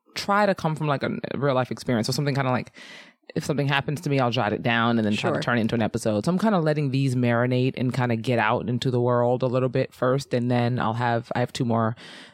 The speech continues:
Speaker 1: um, scripts that I'm working on, and then two more will come out.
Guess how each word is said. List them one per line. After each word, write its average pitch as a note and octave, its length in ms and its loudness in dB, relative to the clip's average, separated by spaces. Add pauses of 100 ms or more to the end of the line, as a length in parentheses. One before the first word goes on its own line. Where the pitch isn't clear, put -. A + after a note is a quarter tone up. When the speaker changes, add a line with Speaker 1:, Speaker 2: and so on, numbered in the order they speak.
Speaker 1:
um, A#2 480 0
scripts - 380 -4
that A#2+ 120 -2
I'm A2+ 440 -2
working B2 320 0
on, G2+ 260 2
and A2+ 100 0
then A2+ 120 0
two B2+ 160 -4
more A2 160 0
will A2+ 60 0
come A#2+ 180 -2
out. G2+ 220 0